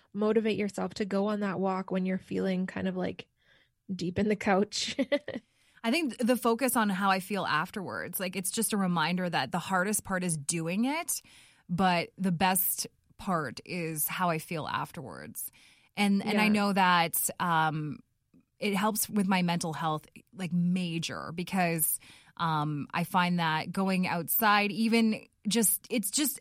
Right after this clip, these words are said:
Speaker 2: opening up my world a bit bigger than just those four walls of my apartment, you know?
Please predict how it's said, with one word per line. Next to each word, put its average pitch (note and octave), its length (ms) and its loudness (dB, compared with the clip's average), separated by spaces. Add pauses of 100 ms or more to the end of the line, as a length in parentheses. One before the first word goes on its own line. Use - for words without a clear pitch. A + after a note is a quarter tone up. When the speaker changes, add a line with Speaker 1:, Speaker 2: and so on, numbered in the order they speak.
Speaker 2:
opening C4+ 380 2
up A3+ 120 -2
my A3+ 160 0
world G#3 420 -2
a G3+ 60 0
bit E3+ 240 -4
bigger F#3 520 0 (100)
than G3 280 2
just F#3+ 220 0
those F#3+ 340 -2 (140)
four A3 400 0
walls F3+ 400 0
of E3+ 100 -4
my E3 140 0
apartment, D3+ 720 -6
you G3 80 -4
know? F3+ 340 0